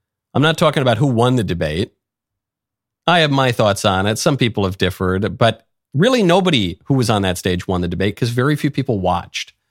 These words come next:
Seven and a half million people watched that debate, which was hosted by N B C. This is down from nine and a half million people who watched the Fox News debate on September twenty-seventh.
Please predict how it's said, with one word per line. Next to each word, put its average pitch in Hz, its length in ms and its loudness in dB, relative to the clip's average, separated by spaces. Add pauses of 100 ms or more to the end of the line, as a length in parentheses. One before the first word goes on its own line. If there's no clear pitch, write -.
(640)
Seven 185 460 0
and 214 100 4
a 175 60 2
half 151 320 0
million 131 540 2
people 113 500 -4
watched 101 720 -4
that 92 400 -2
debate, 90 460 -4 (480)
which 101 160 -2
was 101 100 -4
hosted 98 340 -2
by 90 140 0
N 87 160 -2
B 87 140 -4
C. - 280 -8 (320)
This 113 220 0
is 151 180 0
down 120 540 0
from 98 260 -2
nine 104 300 2
and 98 80 -2
a 92 60 -4
half 220 340 -2
million 90 320 -4
people 80 400 -8 (260)
who 123 100 2
watched 98 520 0
the 113 80 -6
Fox 107 380 0
News 233 220 0
debate 92 500 -2
on 98 340 -2
September 95 680 -4
twenty-seventh. 101 720 -4